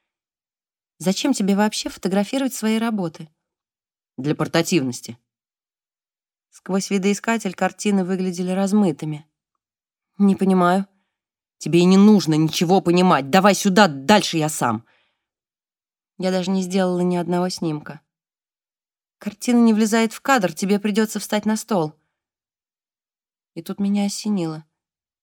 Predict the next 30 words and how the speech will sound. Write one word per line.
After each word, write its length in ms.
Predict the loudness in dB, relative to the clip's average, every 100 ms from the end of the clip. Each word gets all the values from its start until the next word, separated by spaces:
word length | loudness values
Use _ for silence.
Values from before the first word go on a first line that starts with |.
| _ _ _ _ _
«Ты 100 | -6
повезёшь 440 | 0 4 4 2 0
их 100 | 2
кому-то 360 | 4 4 2
показывать?» 760 | 0 2 2 2 2 -2 -6 -20 _ _ _ _ _ _ _ _ _ _ -14
Джим 260 | -2 0 2
не 60 |
отрывался 520 | 0 -2 -2 -2 -2 -8
от 80 |
фотоаппарата. 840 | -8 -10 -10 -8 -8 -8 -12 -20 -20 _ _ _ _ _ _ -10
«Ты 60 |
права, 340 | -2 0 2 2
надо 220 | 0 -2
подняться 420 | 0 0 0 0
повыше». 460 | 0 0 -2 -6 -10 _ _ _ _ _ _
Он 80 | -8
придвинул 540 | -2 0 4 4 4
к 80 | 2
простыне 420 | -4 -2 0 2
стол 320 | 0 0 2 2
и 40 |
взобрался 520 | 2 2 2 0 0
на 80 | 0
него, 260 | 2 2 2
ножки 300 | 2 0 -6
слегка 340 | -10 -4 -4
подкосились 600 | -4 -4 -2 0 0 -2
под 140 | -6
его 200 | -4 -2
весом. 420 | -2 -4 -6 -10